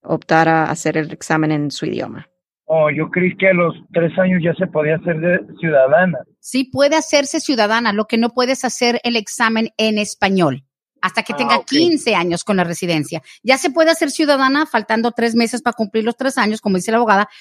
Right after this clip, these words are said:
Speaker 3: pero lo que no puedes hacerlo en español hasta que tenga quince años ya con la residencia.
Speaker 2: Ah, ok,
Speaker 3: Ya.
Speaker 2: está bien.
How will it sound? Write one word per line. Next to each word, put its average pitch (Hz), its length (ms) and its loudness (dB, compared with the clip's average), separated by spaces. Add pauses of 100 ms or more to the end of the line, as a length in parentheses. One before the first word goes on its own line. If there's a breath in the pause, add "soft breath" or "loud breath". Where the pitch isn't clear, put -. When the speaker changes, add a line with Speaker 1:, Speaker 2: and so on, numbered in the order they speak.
Speaker 3:
pero 226 140 4
lo 220 80 2
que 226 100 0
no 226 120 2
puedes 247 320 0
hacerlo 226 280 -2
en 226 80 0
español 180 500 0
hasta 185 240 0
que 208 100 -6
tenga 196 260 0
quince 269 440 0
años 202 280 2
ya 180 140 0
con 196 160 -2
la 180 80 2
residencia. 165 560 -6 (920)
Speaker 2:
Ah, - 280 2
ok, 127 100 -6 (140)
Speaker 3:
Ya. 185 180 -2 (100)
Speaker 2:
está 131 220 2
bien. 117 260 -4